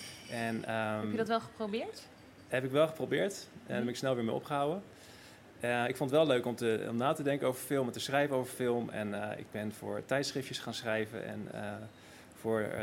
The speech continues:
Speaker 1: dagkranten van filmfestivals.
Speaker 2: Mhm.
Speaker 1: En ik ben programmeur geworden bij Vera, bij Zi-, eh, Vera Cinema. Het kleine filmhuisje van, eh, het Poppodium.
Speaker 2: Ja.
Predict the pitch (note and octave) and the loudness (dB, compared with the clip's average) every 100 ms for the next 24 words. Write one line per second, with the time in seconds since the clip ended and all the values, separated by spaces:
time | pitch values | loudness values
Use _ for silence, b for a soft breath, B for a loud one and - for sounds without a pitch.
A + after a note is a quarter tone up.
0 | G#2 A#2+ - A2 G#2+ - G#2 D#3+ E3+ D3 | 0 -2 0 -4 -4 -6 -2 -2 -2 -4
1 | - - C3+ C3+ G#3 A#3+ B B B B2 | -4 0 2 2 0 -2 B B B -4
2 | C3 A2+ A2 A2 G#2 A2+ A#2+ A#2 G2+ G2+ | -2 -2 -2 -4 -2 -2 0 -2 -4 -4
3 | G#2 G#2 G#2 G#2 G2 C3+ C3 G#2 G2+ G#2 | -4 -4 -2 -4 0 2 4 2 -2 -4
4 | A#2+ A2+ A2 G#2 A#2 A#2 A2 A2 G#2 - | -6 -6 -6 -4 -2 -2 -2 -2 -4 -8
5 | A2+ - C3 - G#2+ G#2+ G#2 A2 G2+ G#2 | -10 -16 -18 -10 -6 -4 -2 -2 0 -4
6 | A2 A2+ G#2+ G#2 G2+ - A#2 - G2+ A#2 | -4 -8 -8 -8 -8 -6 -2 0 0 -2
7 | F3 - B3+ | -6 -8 -2